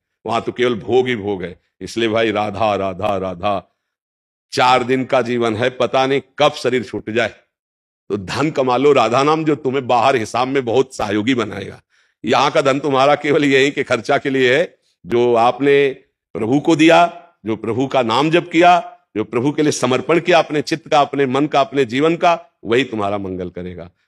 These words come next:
तो ये किसी को नहीं डरना चाहिए कि मन में हमारी गंदी बात आ रही, कुछ नहीं बिगाड़ पाएगा। यदि आपने उसे रोका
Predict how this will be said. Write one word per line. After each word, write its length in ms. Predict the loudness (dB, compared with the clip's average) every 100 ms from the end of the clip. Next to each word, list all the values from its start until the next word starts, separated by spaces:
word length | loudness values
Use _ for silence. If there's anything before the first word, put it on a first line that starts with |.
| _
तो 60 | -2
ये 160 | 0
किसी 300 | 0 -4 -2
को 120 | 0
नहीं 140 | 0 2
डरना 280 | 0 0 0
चाहिए 260 | 0 0
कि 100 | -2
मन 140 | -6 -4
में 140 | -4
हमारी 260 | -2 -2 -2
गंदी 260 | -2 -2
बात 260 | -2 -2 -2
आ 40 |
रही, 80 | -4
कुछ 220 | -6 -6
नहीं 140 | -6 -4
बिगाड़ 220 | -2 -2
पाएगा। 340 | 0 -2 0
यदि 320 | -2 0 2
आपने 320 | 2 2 0 -6
उसे 180 | -2
रोका 360 | 0 2 2 0